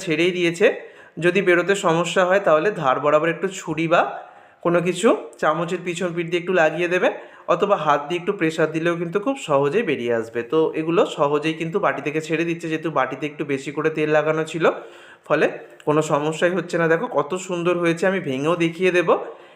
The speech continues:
একদম চালের গুঁড়ি ছাড়া ইনস্ট্যান্ট বাড়িতে থাকা সুজি দিয়েই বানিয়ে ফেললাম নরম তুলতুলে সুজির ভাপা পিঠা। তো বন্ধুরা, চালের গুঁড়ি দিয়ে ভাপা পিঠে তৈরির ঝামেলা ছাড়া এইভাবে সুজি দিয়ে একবার হলেও বাড়িতে ট্রাই করো, ভীষণ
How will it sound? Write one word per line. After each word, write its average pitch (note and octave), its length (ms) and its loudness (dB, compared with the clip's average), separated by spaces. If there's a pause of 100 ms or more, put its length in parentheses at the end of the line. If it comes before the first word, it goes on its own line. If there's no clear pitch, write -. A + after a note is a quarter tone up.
(460)
একদম E3 460 2 (180)
চালের E3 340 2
গুঁড়ি F3 220 -4
ছাড়া G3 180 2 (240)
ইনস্ট্যান্ট F#3+ 540 -2
বাড়িতে C#3+ 280 -2
থাকা D#3+ 240 2
সুজি D3+ 300 -8
দিয়েই F#3 240 2 (440)
বানিয়ে C#3 300 0
ফেললাম D3+ 300 2 (400)
নরম B2+ 240 4 (100)
তুলতুলে C#3+ 380 -2 (520)
সুজির C#3+ 340 0
ভাপা B2 260 2
পিঠা। A#2+ 260 -6 (380)
তো F3 60 4 (100)
বন্ধুরা, F#3 280 4 (140)
চালের E3 340 2
গুঁড়ি F3+ 240 -4
দিয়ে G3 200 4
ভাপা D3+ 220 0
পিঠে E3+ 260 -4
তৈরির F3 300 -4
ঝামেলা D#3 360 0 (100)
ছাড়া F3 220 2 (120)
এইভাবে D#3 240 -2 (120)
সুজি D#3 320 -8
দিয়ে F#3 120 2 (200)
একবার C#3 260 0
হলেও D#3+ 240 2
বাড়িতে D3+ 220 0 (100)
ট্রাই D#3 280 2
করো, E3 160 4 (640)
ভীষণ D#3+ 340 0